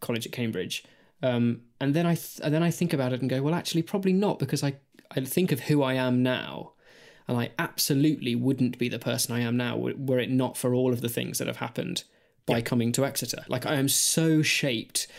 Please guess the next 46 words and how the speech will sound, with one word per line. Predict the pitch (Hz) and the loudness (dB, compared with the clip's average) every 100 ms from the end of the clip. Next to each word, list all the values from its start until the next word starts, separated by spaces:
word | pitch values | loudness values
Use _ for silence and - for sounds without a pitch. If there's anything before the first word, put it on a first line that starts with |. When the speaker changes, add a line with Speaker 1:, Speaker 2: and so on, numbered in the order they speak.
| - | -6
Speaker 1:
I, | 143 143 - - - - | -2 -2 -4 -16 -20 -4
that | 127 - | -2 0
by | 143 143 | 0 0
the, | 135 | 0
by | 143 143 | 0 2
the | 139 127 - - _ - | 0 -2 -10 -20 _ -4
second | - - 165 - 147 131 | 0 0 0 2 2 2
week | 127 123 - - - - _ - | 0 0 -4 -10 -14 -20 _ -6
of | 127 - | -4 0
Freshers' | 151 131 135 117 | 0 0 0 -2
Week | 95 - | -4 -2
in | 127 | 0
my | 117 | 0
first | 120 - 123 120 - | -2 -2 0 0 -2
year, | 123 101 147 - - - | -4 -4 -8 -10 -16 -6
I | 131 | 0
went | 131 120 | 0 0
to | 123 | -2
the | 120 117 _ - | -2 -4 _ -10
chapel | - 117 127 | -8 -4 -6
choir, | - 120 58 50 135 - | -4 -4 -4 -6 -10 -10
come | - 123 | -6 -4
and | 123 | -2
sing, | - - - 131 _ _ _ _ - | -2 -4 -6 -12 _ _ _ _ -6
and | 123 120 135 | -2 0 2
knew | 139 156 131 120 | 4 6 4 0
from | - 117 | -2 0
that | 120 123 - | -2 -4 -6
point | 131 117 - - - - | -4 -4 -4 -6 -6 -6
that | - 123 | -4 -2
this, | 139 - - | 0 0 -2
i-, | 127 - | -6 -6
if | 123 127 | -4 -2
I | 123 | 0
did | 120 | 0
one | 123 135 160 | 2 2 2
thing | 147 147 127 127 | 2 -2 -2 -4
at | 127 | -2
uni, | 127 120 104 135 | 0 0 -4 -4
one | 131 131 | -4 -2
extracurricular | 135 - 120 131 - 127 | -4 -6 -4 -4 -4 -6
thing, | 123 135 98 - | -4 -6 -6 -6
it | 143 | 0
would | 135 117 | 0 2
be | 117 | 0
this. | 113 120 - | 0 -2 -4